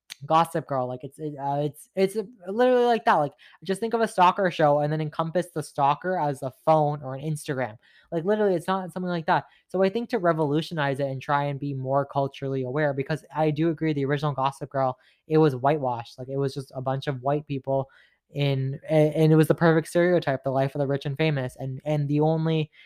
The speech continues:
and the few people of color were, were what? Known as, like, the Brooklyn girl,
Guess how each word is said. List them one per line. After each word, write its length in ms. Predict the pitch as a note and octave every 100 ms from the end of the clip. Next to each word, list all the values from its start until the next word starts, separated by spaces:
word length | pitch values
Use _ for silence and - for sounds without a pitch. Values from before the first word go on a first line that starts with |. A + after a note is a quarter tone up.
| _
and 180 | D3+ D3+
the 120 | D3
few 240 | - D3+ D#3+
people 300 | F3 E3+ E3
of 80 | D#3
color 340 | D#3+ E3+ F3
were, 180 | D#3 D3
were 160 | D3+
what? 240 | D3 D#3 C3+
Known 280 | C3+ C#3+ C#3+
as, 140 | C3+
like, 140 | C3+
the 80 | -
Brooklyn 480 | B2+ C#3+ - D#3 D3
girl, 460 | D3 D3 D#3 D#3